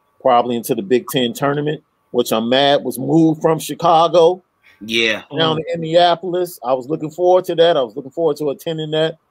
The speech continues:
Speaker 1: as a part of the media. But, yeah, hopefully they can match up with Michigan and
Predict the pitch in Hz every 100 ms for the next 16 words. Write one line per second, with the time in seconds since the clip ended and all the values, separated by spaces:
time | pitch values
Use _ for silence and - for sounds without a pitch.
0 | _ 117 - 110 127 127 123 123 120 156
1 | 151 147 151 170 175 175 170 131 131 120
2 | _ _ _ _ _ _ _ 127 135 82
3 | - 156 156 156 143 139 143 143 160 139
4 | 139 143 165 175 165 175 120